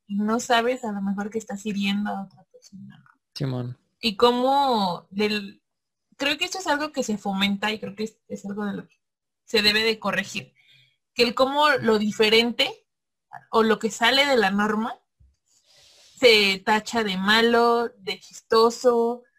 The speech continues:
Speaker 1: o, o es significativo de burla, ¿no?
Speaker 2: Ujú.
Speaker 1: Y cómo juegan con eso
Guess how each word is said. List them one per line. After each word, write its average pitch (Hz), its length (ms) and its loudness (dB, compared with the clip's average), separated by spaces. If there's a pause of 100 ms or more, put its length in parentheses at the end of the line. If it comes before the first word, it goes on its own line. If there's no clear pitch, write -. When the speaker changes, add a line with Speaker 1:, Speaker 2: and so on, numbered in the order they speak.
(240)
Speaker 1:
o, 208 920 4 (460)
o 220 320 6
es 233 160 6
significativo 233 680 -2
de 202 120 0
burla, 214 560 2 (340)
¿no? 196 300 0
Speaker 2:
Ujú. 139 160 -6 (760)
Speaker 1:
Y 214 140 -4
cómo 269 200 4 (220)
juegan 269 540 2
con 208 220 -2
eso 202 440 -4